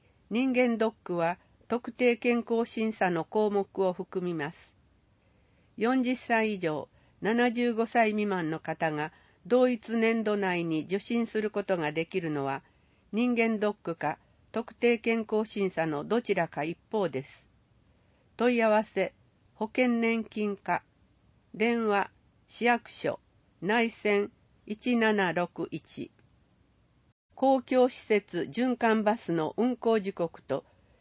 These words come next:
一部のルートが四月一日から変更します。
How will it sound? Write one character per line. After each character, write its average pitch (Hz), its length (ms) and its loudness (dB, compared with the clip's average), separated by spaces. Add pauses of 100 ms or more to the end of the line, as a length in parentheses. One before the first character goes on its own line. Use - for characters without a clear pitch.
(120)
一 - 260 -4
部 233 140 2
の 170 180 2
ル 214 180 0
ー - 20 4
ト 156 180 -2
が 156 220 -2 (240)
四 - 160 -8
月 247 280 2
一 220 260 -6
日 - 260 -2
か 156 120 -2
ら 147 120 0
変 190 240 0
更 170 220 -2
し 156 200 -8
ま 147 160 -6
す。 - 200 -20